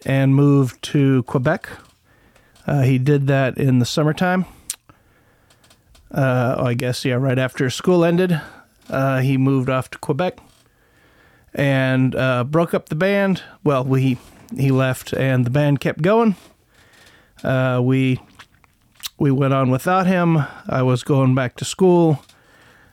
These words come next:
Uh, this is, uh, this is where, where life was. Let's see. I was, I was dating, uh, Alex, the, the woman I'm married to now.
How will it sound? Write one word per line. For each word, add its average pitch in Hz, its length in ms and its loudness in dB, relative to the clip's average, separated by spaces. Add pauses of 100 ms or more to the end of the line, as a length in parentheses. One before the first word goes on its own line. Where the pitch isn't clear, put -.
(140)
Uh, 131 300 0
this 135 280 -2
is, 135 300 0
uh, 131 400 2
this - 160 -12
is 131 160 0
where, 131 340 0
where 135 200 0
life 135 360 -2
was. 143 600 0 (320)
Let's - 240 -6
see. 135 360 -4
I 135 200 -2
was, 131 540 -2 (880)
I 135 80 0
was 139 240 2
dating, 165 600 2 (360)
uh, 131 640 0 (220)
Alex, 139 440 -4
the, 135 280 0
the 131 140 -2
woman 131 280 0
I'm 127 140 0
married 131 320 -2
to 131 180 -4
now. 156 360 -2